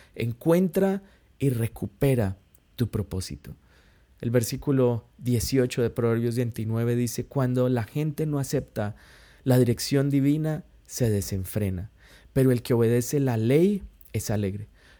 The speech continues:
Todo comienza por obedecer la voz de Dios. Segunda de Corintios cuatro, dieciséis al dieciocho,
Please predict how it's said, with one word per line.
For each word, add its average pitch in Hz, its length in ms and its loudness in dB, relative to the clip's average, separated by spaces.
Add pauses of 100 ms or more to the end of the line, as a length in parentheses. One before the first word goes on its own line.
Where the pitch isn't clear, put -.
Todo 190 200 6
comienza 170 680 -2 (320)
por 117 180 -2
obedecer 110 840 0 (240)
la 104 140 -2
voz 101 200 -2
de 107 140 0
Dios. 90 400 -6 (320)
Segunda 143 360 0
de 143 80 -2
Corintios 127 440 0
cuatro, 135 460 -2
dieciséis 117 500 0
al 123 140 -2
dieciocho, 120 680 -2